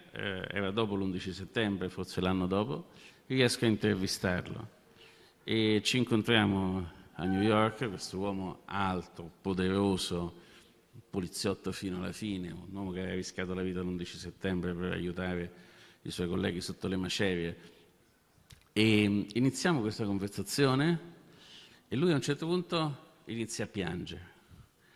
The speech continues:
Io faccio: "Chief Grasso", dico, "ma perché?" Dice: "Guardi, io mi devo scusare con lei, ma io non riesco a parlare italiano." Dico: "Chief Grasso, non c'è nessun problema, possiamo parlare in inglese."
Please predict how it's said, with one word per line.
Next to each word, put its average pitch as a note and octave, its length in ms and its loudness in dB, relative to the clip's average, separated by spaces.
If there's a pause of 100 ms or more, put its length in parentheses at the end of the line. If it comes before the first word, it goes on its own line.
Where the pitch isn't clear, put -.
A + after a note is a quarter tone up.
(540)
Io C#3+ 120 -6
faccio: G#2+ 800 -6
"Chief D3+ 280 -2
Grasso", B2+ 580 -2
dico, G2 240 -4
"ma G2+ 400 -2
perché?" G2 640 -4 (560)
Dice: - 160 -6
"Guardi, A2 240 0
io A2 140 4
mi G2+ 100 4
devo G2+ 180 0
scusare G2+ 520 0
con F2+ 180 2
lei, F#2+ 420 0 (420)
ma A#2 200 2
io F#2+ 240 2 (420)
non G#2 280 0
riesco F#2+ 340 0
a F2 40 -6
parlare F2+ 360 -4
italiano." F2 640 -6 (300)
Dico: F#2+ 180 -4
"Chief D3 240 -6
Grasso, D3+ 340 -2
non G#2+ 120 -6
c'è - 160 -10
nessun G#2 320 -10
problema, A2+ 400 -4
possiamo F#2+ 340 -10
parlare G2+ 240 -4
in G2+ 60 -4
inglese." A2 320 -6